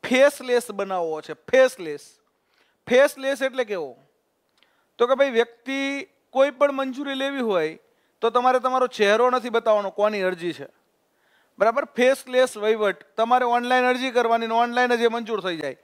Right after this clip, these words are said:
તમારે કોઈ અધિકારીને મળવા જ નથી જવાનું. અધિકારીને મળવા જાઓ તો અધિકારી પૈસાની માંગણી કરે ને તમારી પાસે. એટલે વહીવટ હવે કેવો થતો જાય છે? ફેસલેસ. કેવો થતો જાય છે? ફેસલેસ.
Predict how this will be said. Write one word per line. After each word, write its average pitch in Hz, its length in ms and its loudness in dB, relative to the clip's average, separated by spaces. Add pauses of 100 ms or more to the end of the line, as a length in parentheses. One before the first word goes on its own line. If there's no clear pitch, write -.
(360)
તમારે 247 260 4
કોઈ 247 180 2
અધિકારીને 247 440 -2
મળવા 254 320 4
જ 233 100 -4
નથી 190 120 -2
જવાનું. 175 300 -4
અધિકારીને 233 420 -4
મળવા 226 380 4
જાઓ 233 280 4 (580)
તો 247 120 2
અધિકારી 240 400 0
પૈસાની 240 420 0
માંગણી 240 340 0
કરે 254 200 2
ને 240 60 -12
તમારી 202 280 -2
પાસે. 147 320 -10 (640)
એટલે 220 160 2
વહીવટ 214 420 2
હવે 247 160 2
કેવો 262 220 2
થતો 247 260 0
જાય 247 200 4
છે? 233 140 -4 (680)
ફેસલેસ. 214 640 0 (1200)
કેવો 254 240 4
થતો 269 260 0
જાય 262 180 4
છે? 240 160 -2 (480)
ફેસલેસ. 196 580 0